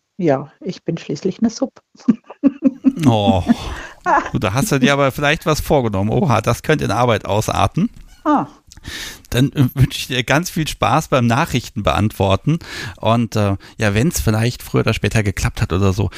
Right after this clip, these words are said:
Speaker 2: ich würd mich freuen, wenn ich von dir nochmal irgendwann ein kleines Feedback bekomme, ob denn Schmerzblatt, äh, seinem Ruf auch gerecht wird.
Speaker 1: Okay, werd ich auf jeden Fall.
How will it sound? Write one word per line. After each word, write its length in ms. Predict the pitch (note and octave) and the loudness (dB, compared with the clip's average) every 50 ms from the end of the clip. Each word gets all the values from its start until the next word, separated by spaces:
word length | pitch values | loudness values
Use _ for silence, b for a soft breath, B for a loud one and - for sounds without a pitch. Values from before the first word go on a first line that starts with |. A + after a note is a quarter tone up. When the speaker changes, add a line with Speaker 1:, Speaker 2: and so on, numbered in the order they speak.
| B B B | B B B
Speaker 2:
ich 140 | - - - | -8 -2 -2
würd 140 | F#3 - - | 0 2 2
mich 120 | F3 - | 0 0
freuen, 280 | - - D#3 D#3+ F#3+ F#3+ | -2 -2 0 0 0 2
wenn 80 | E3 D3 | 0 -2
ich 100 | C3+ - | -2 -2
von 160 | - C#3 B2 | 0 0 2
dir 120 | A#2+ B2+ | 2 2
nochmal 240 | C3 B2+ A#2+ A#2+ - | 0 0 0 0 -2
irgendwann 240 | A#2+ B2 B2+ A#2+ - | 0 0 0 0 0
ein 80 | G#2 | 0
kleines 260 | - - G#2+ G#2 G#2 - | 0 0 0 0 0 -2
Feedback 380 | - C#3 - - A2+ - - | -6 -6 -4 -4 -4 -4 -2
bekomme, 440 | - F2+ - - F#2+ F#2 G2+ A2+ A#2+ B B B B B B B | -6 -6 -2 0 0 2 2 2 0 B B B B B B B
ob 160 | - G2+ - | -2 -2 0
denn 140 | - A2 G#2+ | 2 0 0
Schmerzblatt, 760 | - - - G#2 F2+ G2 - - - - G#2 G#2 - - - | 0 0 0 0 0 0 -2 -6 -4 0 0 0 0 0 -4
äh, 260 | F#2 - G2 F#2+ G2+ G#2 | -2 0 2 2 2 2
seinem 240 | G2 G2 F#2+ G2 | 2 2 2 0
Ruf 220 | F#2 G#2+ A2 - - | 0 -2 -6 -6 -4
auch 220 | - - F#2 - | -4 -4 -4 0
gerecht 440 | - G#2 G2 G2 F#2 - - - - | 0 0 0 0 -2 -2 -6 -8 -6
wird. 300 | - - - - - b b b b b b b b b b b _ _ _ _ _ - | -6 -4 -4 -4 -6 b b b b b b b b b b b _ _ _ _ _ 0
Speaker 1:
Okay, 380 | C4+ - - C4+ G#3+ G3 F#3+ _ _ _ _ _ | 0 0 2 0 0 0 -2 _ _ _ _ _
werd 180 | - G3 G#3 G#3 | 0 0 0 0
ich 140 | G#3 - F#3+ | 0 -2 -2
auf 140 | F3+ - - | -4 -2 -2
jeden 220 | F3 E3 E3+ D#3+ | -2 -2 -2 -4
Fall. 340 | D3 - C#3+ B2 B2+ C#3+ D3 | -6 -2 -2 0 0 -2 -6